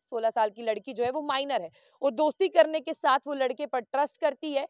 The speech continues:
उससे मिलने के लिए जाती है और जैसे ही वो पहली दफा उस लड़के से मिलने के लिए जाती है, लड़का उसका किडनैप कर लेता है। इस किडनैपिंग में आपको बता दें कि लड़के की माँ भी मदद करती है और दिल्ली हाई कोर्ट की तरफ से एक आदेश यही आया है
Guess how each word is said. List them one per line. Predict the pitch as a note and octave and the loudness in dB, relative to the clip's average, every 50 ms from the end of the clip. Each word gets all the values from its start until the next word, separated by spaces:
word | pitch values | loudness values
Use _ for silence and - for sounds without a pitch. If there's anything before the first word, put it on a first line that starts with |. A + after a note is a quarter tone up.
| - _ _ _ - | -10 _ _ _ -6
उससे | C#4+ C4+ - - E4+ C#4 | -6 -6 -4 -2 -2 -2
मिलने | C4 B3+ B3+ C4 C4+ C#4 D4 | 2 2 0 2 2 0 0
के | C4 D4+ | 0 0
लिए | D4+ D4 C#4 | 0 0 2
जाती | A3 C#4 A#3 A#3+ - - D#4 | 4 4 4 4 2 -2 -4
है | E4 | -4
और | D#4+ G#3+ | -4 -2
जैसे | G3 C#4+ C#4+ - - F#4 | 0 -2 -2 0 -2 -2
ही | F4+ | -2
वो | E4+ D#4 | -2 0
पहली | A#3+ C#4 C4 C4 C4+ | 2 2 0 0 0
दफा | A3+ B3 - B3+ B3 | -2 -2 0 0 -2
उस | A#3+ - | -2 -4
लड़के | A#3+ A3+ G#3+ A#3+ A#3 | -8 -8 -4 -6 -4
से | B3 A#3+ | -4 -4
मिलने | A3+ A3 A3 A3+ A#3 | -6 -6 -6 -6 -6
के | - D4+ | -6 -6
लिए | A#3 A3 | -6 -2
जाती | G#3 A3 G3+ G3+ - C4 A3+ | 0 0 0 0 -2 -4 -4
है, | A#3 D4 - _ _ _ _ _ | -4 -4 -6 _ _ _ _ _
लड़का | B3 C4+ C4+ C4+ A#3+ - E4+ | 2 4 4 4 4 4 4
उसका | D#4+ D4 - D4+ D4 | 4 4 4 0 0
किडनैप | - - F#4+ D#4+ D#4 E4 D4+ B3 G3+ - - | 2 0 -2 0 2 2 2 0 0 -4 -8
कर | G3+ F#3+ | -10 -10
लेता | F#3 - - - _ | -10 -14 -14 -16 _
है। | G#4 _ _ _ _ _ _ | -20 _ _ _ _ _ _
इस | - D#4 - - | -4 -4 -4 -4
किडनैपिंग | - D4+ D4 A3+ A3+ C4+ C4+ C4+ C4+ F4+ F4+ F4+ | -4 -4 -4 -2 2 4 4 4 2 0 -2 0
में | E4+ D4+ | 0 2
आपको | C4+ B3 - _ C4+ | 2 0 2 _ 0
बता | B3+ C4 - B3 A3+ A3 | 0 2 4 4 4 4
दें | G#3 A3+ A3 | 2 -2 -4
कि | - C#4 | -4 -2
लड़के | C4 A#3 G#3+ A3 - A#3 | -2 0 -2 0 -4 -8
की | G3+ - A3+ A3 | -8 -8 -12 -12
माँ | F#3+ G#3 G#3+ G#3 G#3 F3 | -2 0 2 2 2 2
भी | D3 D#3 G3 B3 C4 | -2 -8 -10 -10 -2
मदद | C#4+ E4 E4 C#4+ A3 | 0 4 4 4 2
करती | - - G3+ F3+ - _ F3+ E3+ | 2 -2 -4 -4 -4 _ -18 -20
है | E3 - - - _ _ - | -20 -20 -20 -20 _ _ 0
और | A#3 G#3+ | 0 0
दिल्ली | F#3 A3+ B3+ C4 C#4+ D#4+ C#4+ | 0 -2 -2 -2 0 0 2
हाई | B3 A#3 A3+ | 4 2 2
कोर्ट | - - C#4 D4+ B3 | 2 2 0 0 0
की | - D4 C#4+ | -2 -8 -4
तरफ | - B3 A#3 A#3 A#3 - | 2 4 4 4 4 0
से | - C4 | -2 -2
एक | B3+ - A#3 | 0 2 2
आदेश | G#3 G#3 - A3+ B3+ - - | 2 2 2 0 -2 0 -2
यही | A#3 G#3 A#3+ C#4+ C4+ | -4 -2 0 2 4
आया | A#3 A3 A#3 A3+ G#3+ | 4 6 6 4 4
है | G3+ G#3 A#3 | 4 4 2